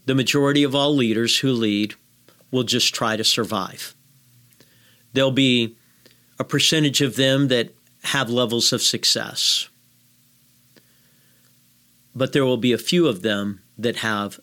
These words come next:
significance. The people who survive, they'll tell you about their problems.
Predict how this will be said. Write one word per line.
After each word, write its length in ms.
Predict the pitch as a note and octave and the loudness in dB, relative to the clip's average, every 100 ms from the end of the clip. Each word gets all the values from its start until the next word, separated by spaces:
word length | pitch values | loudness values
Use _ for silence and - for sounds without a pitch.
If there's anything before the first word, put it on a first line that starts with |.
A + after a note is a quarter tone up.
| _ | _
significance. 960 | - - G2 G#2 - - - - - - _ _ _ _ _ _ _ _ _ _ _ _ - | -2 -2 -4 -8 -8 -16 -12 -6 -6 -8 _ _ _ _ _ _ _ _ _ _ _ _ -6
The 80 | |
people 380 | C#3 D#3 D#3 D#3 | -2 0 0 0
who 120 | C#3+ | 0
survive, 760 | C#3+ - A#2 C3 C3+ E3+ F#3 - _ _ _ _ - | 0 0 0 0 0 0 -2 -10 _ _ _ _ -4
they'll 140 | B2+ | -2
tell 220 | A#2+ C#3 | 0 0
you 140 | A#2+ A2+ | 2 0
about 260 | G#2+ G2+ | 0 -4
their 100 | A2+ | -6
problems. 680 | F#2 A2+ G2+ G#2+ - - - | -6 -4 -4 -6 -8 -6 -6